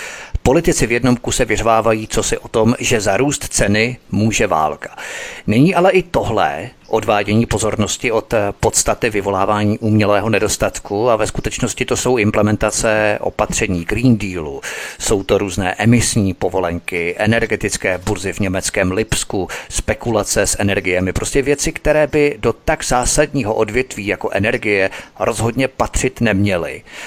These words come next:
A tento kasínový styl nebo kasínový způsob hospodaření s energiemi se prostě systému vymkl spod kontroly a tak to všechno svádí na válku na Ukrajině. Má to něco do sebe, anebo jde o příliš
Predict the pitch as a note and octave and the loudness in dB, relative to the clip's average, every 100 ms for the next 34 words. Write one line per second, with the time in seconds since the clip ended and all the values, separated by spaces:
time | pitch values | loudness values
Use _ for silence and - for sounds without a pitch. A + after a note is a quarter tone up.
0 | - - F#2 F2 - C#3+ E3 D3 - D3 | -10 -4 -2 -2 2 0 2 0 0 0
1 | - G3+ F#3 C#3+ A2 - C3 F#3 C#3+ F2 | 0 0 0 -2 -4 -2 -2 0 0 0
2 | F#2 G2+ F2+ F2 - A2+ - C#3 B2+ A2+ | 0 0 0 -6 -6 -4 0 0 0 -4
3 | - E3 - C3+ - - - A2 - C#3+ | -6 -4 2 2 2 -4 -4 -2 2 2
4 | A2+ A#2 G2+ A2+ G#2+ E3+ C#3 G2 E2+ E2 | 2 0 -2 -2 -2 -2 0 0 0 -4
5 | - - - - - - B2 - - D#3 | -8 -14 -18 -20 -8 -2 0 0 0 0
6 | D3 - D#3+ D#3+ C#3+ C3 C3 D#3 D3 - | 2 2 2 2 2 2 2 0 0 0
7 | C3 - F3 - F#2+ G2 F2+ A#2 - D#3 | 0 2 0 0 0 0 0 -2 -4 -4
8 | - D3 D3+ C3+ C3 B2 B2 C#3+ B2+ A2 | -4 -4 -4 -2 0 0 0 0 2 2
9 | A2 A2+ - A#2+ - A2 - F2 D2+ C#2 | 2 2 0 -2 -2 -4 -4 -4 -6 -10
10 | - - - - - E2+ F2+ A2 A#2 C3 | -12 -12 -12 -12 -2 -2 2 2 2 2
11 | A#2 C#3+ C3+ F#3 D#3 A#2+ A#2 A2 - A2+ | 2 2 2 0 0 0 0 0 0 0
12 | A2 - | 0 -4